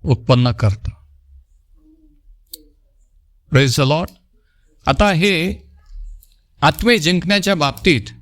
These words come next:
ह्याचं प्रगटीकरण कसं आहे, जरा ऐका. अ, नीतिसूत्रेचं पुस्तक याचा अकरावा अध्याय आणि तिसावं वचन. Proverbs eleven thirty.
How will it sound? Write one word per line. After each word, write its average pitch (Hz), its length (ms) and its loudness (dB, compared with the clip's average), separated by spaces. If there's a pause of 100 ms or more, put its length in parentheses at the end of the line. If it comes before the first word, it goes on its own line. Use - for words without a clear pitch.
ह्याचं 143 240 0
प्रगटीकरण 160 680 0
कसं 139 280 -2
आहे, 113 180 0
जरा 117 260 2
ऐका. 101 280 0 (920)
अ, 117 280 2
नीतिसूत्रेचं 190 840 0
पुस्तक 175 420 0
याचा 156 340 0
अकरावा 147 420 0
अध्याय 117 440 0 (100)
आणि 156 280 0
तिसावं 175 400 0
वचन. 120 340 0 (920)
Proverbs 170 580 0
eleven 160 340 0 (120)
thirty. 120 340 0